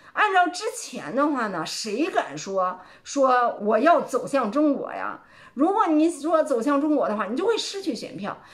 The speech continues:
但是洪都拉斯的那个总统在选举的时候，其实鲜明地提出这个呢，并没有减少他的选票，反而他胜选了。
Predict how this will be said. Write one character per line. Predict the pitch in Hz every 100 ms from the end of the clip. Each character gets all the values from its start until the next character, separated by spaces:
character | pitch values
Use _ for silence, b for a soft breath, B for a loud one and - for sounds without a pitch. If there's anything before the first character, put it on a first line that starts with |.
| B
但 | - 480
是 | 415
洪 | 294 302 403
都 | 415
拉 | 427 427 415
斯 | - 403
的 | 294 233
那 | 254
个 | 220 185
总 | 214 269
统 | 339 233
在 | 247
选 | 233 254
举 | 285
的 | 202
时 | 202
候， | 202 180
其 | - 349
实 | 370 339
鲜 | 359 339
明 | 202 214
地 | 202
提 | 214 220
出 | 240
这 | 226 220
个 | 170
呢， | 156 123 B B B B _
并 | 403 494 392
没 | 277 202 196 247 320
有 | 262 143
减 | 160 190 226
少 | 269 185
他 | 214
的 | 202
选 | 196 -
票， | - 202 B B
反 | - 277
而 | 330
他 | 427 392
胜 | 415 339
选 | - -
了。 | - 156